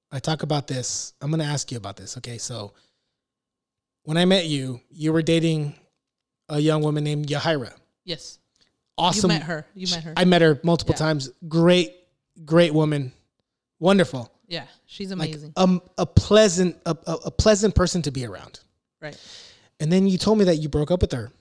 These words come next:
Speaker 2: Yeah.
Speaker 1: And then I was so fucking heartbroken. I was like, "What the fuck? Why would you break up with this girl? She's amazing."
Speaker 2: She is amazing.
Speaker 1: She is the most amazing, one of the most amazing girls you'll ever meet.
Speaker 2: Yeah. She's amazing.
Speaker 1: She's amazing.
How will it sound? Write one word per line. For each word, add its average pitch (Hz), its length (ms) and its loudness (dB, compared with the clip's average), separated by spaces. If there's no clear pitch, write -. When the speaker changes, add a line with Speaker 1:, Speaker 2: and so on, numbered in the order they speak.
Speaker 2:
Yeah. 160 140 -16
Speaker 1:
And 160 160 -8
then 160 140 -2
I 151 80 -2
was 139 120 -8
so 180 160 -6
fucking 165 280 -8
heartbroken. 139 480 -10
I 131 40 -16
was 143 160 -8
like, 135 180 -10
"What - 160 -20
the - 80 -20
fuck? - 260 -20
Why 190 120 -4
would 233 140 0
you 262 60 0
break 269 180 0
up 339 120 -2
with 165 80 -4
this 139 120 -8
girl? - 280 -14
She's 269 160 -2
amazing." 339 720 0
Speaker 2:
She - 240 -8
is 339 160 -4
amazing. 175 260 -8
Speaker 1:
She 214 220 0
is 190 160 4
the 190 80 4
most 185 320 2
amazing, 175 480 0
one 185 100 2
of 208 80 2
the 220 60 4
most 208 180 0
amazing 185 300 0
girls 175 180 2
you'll 156 160 2
ever 131 160 -4
meet. 117 200 -12
Speaker 2:
Yeah. 214 200 -14
She's 170 340 -20
amazing. 170 380 -16
Speaker 1:
She's 175 220 -2
amazing. 202 400 2